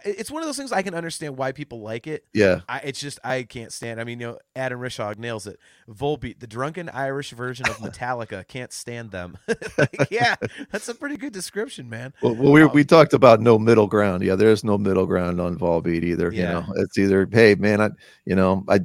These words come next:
Speaker 2: I, I like the uniqueness of his voice," or it's, "God, this guy's horrible. What's he
Speaker 1: Yeah, yeah.
Speaker 2: doing?" <laughs>
Speaker 1: Yeah, it, it's funny. Uh, my buddy Jimmy, the one that we went, uh, went to see, uh, Dream Theater with out in Pennsylvania,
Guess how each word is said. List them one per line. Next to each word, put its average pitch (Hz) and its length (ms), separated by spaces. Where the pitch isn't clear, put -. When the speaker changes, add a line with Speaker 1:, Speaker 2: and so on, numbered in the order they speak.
Speaker 2:
I, 110 100
I 113 80
like 120 300
the 104 80
uniqueness 101 560
of 95 120
his 92 120
voice," 90 420
or 87 120
it's, 87 140
"God, 226 240
this 117 120
guy's 120 240
horrible. 135 560
What's - 160
he - 40
Speaker 1:
Yeah, 131 80
yeah. - 0
Speaker 2:
doing?" 147 380
<laughs> - 40
Speaker 1:
Yeah, 120 200
it, 143 180
it's 160 200
funny. 170 280
Uh, 143 220
my 139 120
buddy 143 240
Jimmy, 120 500
the 117 100
one 123 140
that 120 80
we 117 100
went, 120 420
uh, 101 240
went 113 200
to 117 100
see, 117 220
uh, 101 220
Dream 117 180
Theater 110 260
with 98 160
out 104 120
in 71 60
Pennsylvania, 107 640